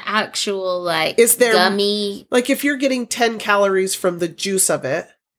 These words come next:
Speaker 2: and you swallow the gum, is that more calories?
Speaker 1: Yeah.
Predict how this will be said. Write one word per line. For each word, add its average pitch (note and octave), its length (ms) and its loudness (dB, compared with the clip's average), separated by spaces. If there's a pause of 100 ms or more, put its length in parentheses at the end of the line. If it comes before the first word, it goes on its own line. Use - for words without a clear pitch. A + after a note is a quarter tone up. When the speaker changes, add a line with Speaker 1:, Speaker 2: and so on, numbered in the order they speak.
(120)
Speaker 2:
and F#3 240 0
you F3+ 120 -4
swallow G#3 520 4
the F3+ 120 0
gum, E3+ 340 0 (140)
is F3 160 2
that E3+ 260 2
more F3+ 340 0
calories? C#3+ 580 -8
Speaker 1:
Yeah. F#3+ 340 2